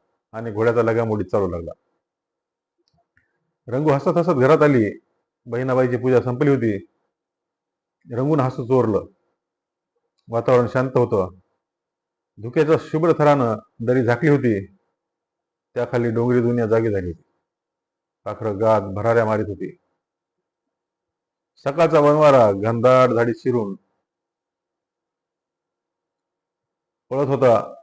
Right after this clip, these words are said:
अनंत वृक्षांनी डवरलेला डोंगर डोलत होता आणि बोलत होता.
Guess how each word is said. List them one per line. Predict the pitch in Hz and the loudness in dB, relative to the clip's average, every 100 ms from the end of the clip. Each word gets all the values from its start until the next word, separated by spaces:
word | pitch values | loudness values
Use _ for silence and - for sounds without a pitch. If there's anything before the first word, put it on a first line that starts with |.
| _ _ _ _ _ _ _ - | _ _ _ _ _ _ _ -12
अनंत | 135 165 175 160 | -6 -4 -4 0
वृक्षांनी | 160 147 160 151 | 0 2 -2 0
डवरलेला | 139 143 139 139 135 | 2 4 4 4 4
डोंगर | 135 143 123 101 - _ 117 | 2 2 2 2 -6 _ -10
डोलत | 107 120 127 | -2 0 0
होता | 117 117 | 0 -2
आणि | 107 | -2
बोलत | 98 107 | -4 -4
होता. | 98 87 | -4 -6